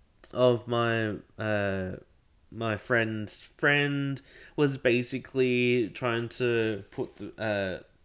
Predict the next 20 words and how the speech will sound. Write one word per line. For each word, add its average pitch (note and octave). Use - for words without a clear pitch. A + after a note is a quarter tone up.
put A2+
everyone A2+
at -
peace C#3+
and C3
be C3
like, C3
"Hey, D3
let, B2
let's, A#2+
like, B2+
settle A#2+
down. G#2
It's, -
like, F#2+
nothing A#2
to A#2+
worry G#2+
about." F#2+
But B2